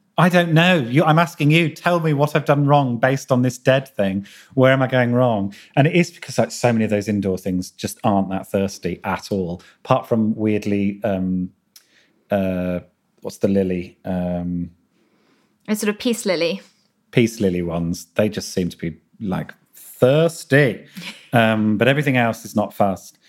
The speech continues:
Speaker 1: So watering and whatever is great. Um, pruning for, particularly for tomatoes and roses, I, I didn't realise was p-, uh, on tomatoes to get, like, the best and whatever fruit. Um,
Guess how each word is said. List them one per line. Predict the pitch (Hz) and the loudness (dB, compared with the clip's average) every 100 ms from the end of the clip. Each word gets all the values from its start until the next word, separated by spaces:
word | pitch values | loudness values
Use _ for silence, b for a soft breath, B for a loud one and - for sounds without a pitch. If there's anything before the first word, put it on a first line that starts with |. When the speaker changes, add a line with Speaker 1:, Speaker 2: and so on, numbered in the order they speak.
| b b | b b
Speaker 1:
So | - 143 | -10 -6
watering | 156 180 180 165 156 143 143 | 0 0 0 -2 0 0 -2
and | 139 127 123 123 123 _ | -2 0 0 -2 -4 _
whatever | 123 117 113 | -2 -2 -2
is | 104 - | -6 -4
great. | 110 104 B B B _ - | -2 -2 B B B _ 0
Um, | 131 123 120 - | 2 2 0 -4
pruning | - 175 175 160 120 110 117 - - _ | -2 2 2 2 0 0 -2 -6 -18 _
for, | - - 120 113 | -8 0 0 0
particularly | - - - 120 | -6 -10 -4 -4
for | 127 | -4
tomatoes | - 123 120 117 120 113 107 | -6 0 2 0 0 -2 -2
and | 107 104 | -2 -2
roses, | 107 107 107 - 95 - | 0 -2 -4 -6 -8 -6
I, | 95 - 113 - | -8 -8 -16 -14
I | 113 | -10
didn't | 107 - 104 107 | -8 -2 -2 0
realise | 104 98 98 95 - | -2 -2 -2 -4 -8
was | 92 - - _ - | -12 -12 -20 _ -16
p-, | - - - - - - | -14 -14 -16 -18 -18 -12
uh, | 139 131 | -6 -2
on | 139 113 101 | 0 0 -2
tomatoes | - 113 131 - 92 | 0 2 2 0 -8
to | - | -6
get, | - 92 | -6 -4
like, | 104 98 | -4 -6
the | |
best | 104 98 - - | -4 -6 -6 -4
and | 95 92 92 | -2 -2 -2
whatever | 95 90 | -4 -6
fruit. | 92 - 101 92 - B B B _ | -8 -4 -4 -4 -6 B B B _
Um, | 90 92 92 92 90 | -4 -2 -2 -4 -6